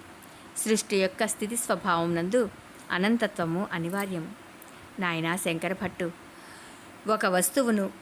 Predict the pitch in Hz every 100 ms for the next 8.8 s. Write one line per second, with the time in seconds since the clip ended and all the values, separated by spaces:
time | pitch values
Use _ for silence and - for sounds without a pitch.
0 | - - 190 285 277 277 277 233 247 226
1 | 214 208 196 175 - 208 214 220 170 175
2 | 185 185 196 185 254 381 - - - -
3 | - 220 240 233 220 202 196 226 262 277
4 | 196 185 208 240 240 214 202 196 196 208
5 | 220 - - - - - 190 190 180 170
6 | 170 185 185 196 214 269 202 - - -
7 | - 202 240 254 247 208 190 180 175 190
8 | 185 220 - 240 214 185 185